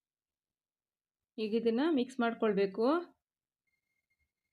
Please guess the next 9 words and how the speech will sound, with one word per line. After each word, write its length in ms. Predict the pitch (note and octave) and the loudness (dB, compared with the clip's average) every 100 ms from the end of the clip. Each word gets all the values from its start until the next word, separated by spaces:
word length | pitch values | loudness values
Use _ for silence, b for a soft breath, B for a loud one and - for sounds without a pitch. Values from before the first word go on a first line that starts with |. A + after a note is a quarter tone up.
| _ _ _ _ _ - | _ _ _ _ _ -4
ನೀಟಾಗಿ 500 | A#3+ A#3+ A#3+ A#3 D#4+ E4+ | 0 0 0 0 0 -2
ಚೆನ್ನಾಗಿ 280 | A#3 A#3 A3+ | -2 0 -2
ಮಿಕ್ಸ್ 200 | A3+ - | -2 -2
ಮಾಡ್ಕೊಂಡ್ರೆ, 460 | A#3 A#3 A3 F#3 A#3 E4+ - _ _ _ _ _ _ _ _ _ _ _ _ _ _ _ _ _ _ _ _ _ C4+ | -4 -2 -4 0 0 0 -6 _ _ _ _ _ _ _ _ _ _ _ _ _ _ _ _ _ _ _ _ _ 0
ನೀವು 140 | C#4 A#3+ | 4 6
ಜಾಸ್ತಿ 300 | A#3+ C4 D#4 C#4 | 6 4 2 4
ಮಾಡಿ 160 | C4 C4+ | 4 2
ಇಟ್ಕೊಂಡ್ರು, 420 | C4 B3+ A#3+ D#4+ F4 | 2 2 4 2 4
ಹೂರಣ 260 | C4 B3+ | 4 4